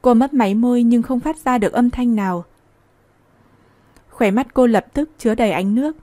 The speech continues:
lạnh lùng và thù hận đan xen nhau. Lòng dạ độc ác đến nhường nào mới muốn dồn Ôn Tranh vào chỗ chết. Tần Bách Duật thấy cô sốc như vậy thì đau lòng ôm lấy cô,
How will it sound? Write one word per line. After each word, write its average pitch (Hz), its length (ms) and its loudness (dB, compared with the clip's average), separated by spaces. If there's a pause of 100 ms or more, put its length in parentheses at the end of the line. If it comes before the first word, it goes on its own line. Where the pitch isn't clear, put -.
(260)
lạnh 226 360 -2
lùng 190 180 -2
và 190 100 -2
thù 196 200 -2
hận 208 200 -6 (120)
đan 240 220 0
xen 240 280 -2
nhau. 240 240 -2 (1200)
Lòng 214 280 0
dạ 185 160 -2
độc 190 260 -2
ác 277 260 -6
đến 226 160 0
nhường 233 240 -2
nào 185 280 -4 (200)
mới 233 160 4
muốn 220 180 4
dồn 220 240 2
Ôn 254 240 0
Tranh 254 240 -2
vào 226 120 2
chỗ 208 160 -2
chết. 302 300 -2 (1600)
Tần 208 160 2
Bách 277 160 -4
Duật 214 240 -2 (180)
thấy 202 160 -2
cô 247 300 -2
sốc 302 220 -8
như 262 180 -2
vậy 220 220 -4 (280)
thì 220 140 -4
đau 247 200 -2
lòng 202 300 -4 (160)
ôm 233 200 0
lấy 196 160 0
cô, 240 280 -2